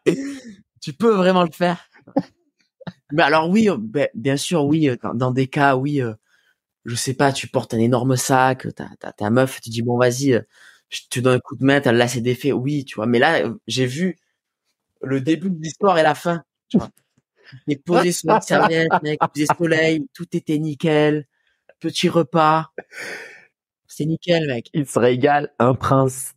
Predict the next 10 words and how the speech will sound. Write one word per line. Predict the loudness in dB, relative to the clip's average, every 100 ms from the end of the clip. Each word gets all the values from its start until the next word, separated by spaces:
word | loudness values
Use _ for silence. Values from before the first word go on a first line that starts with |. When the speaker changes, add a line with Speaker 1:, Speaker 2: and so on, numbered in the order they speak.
| -2
Speaker 1:
Mec, | -2
c'est | 0 -2
un | 0
roi, | 2 2 2
mec. | -2 -8 _ -8 -8 _ _
C'est | -8
un |
roi. | -6 -4 -4 -6 _ _ -20 _ _ -20 _ _ -20 _ _ _ _ -16
C'était | -4 -4 -4 -6 -2
<laughs> | 2 0 2 -2